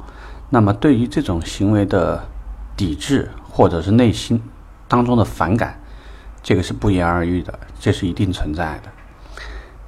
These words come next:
所以基于我当年在上海做辅导的经历，我得说，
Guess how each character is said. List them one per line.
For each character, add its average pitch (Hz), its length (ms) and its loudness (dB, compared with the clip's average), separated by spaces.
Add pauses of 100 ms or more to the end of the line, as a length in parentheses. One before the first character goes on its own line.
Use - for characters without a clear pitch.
(200)
所 120 240 2
以 90 520 2 (320)
基 - 200 4
于 135 120 10
我 101 200 6
当 113 200 6
年 92 220 6
在 87 400 4 (960)
上 104 300 2
海 95 120 2
做 - 160 0
辅 - 240 -4
导 87 220 0
的 85 140 -6
经 90 280 0
历， 92 220 -2 (160)
我 95 220 0
得 92 160 -2
说， 90 340 0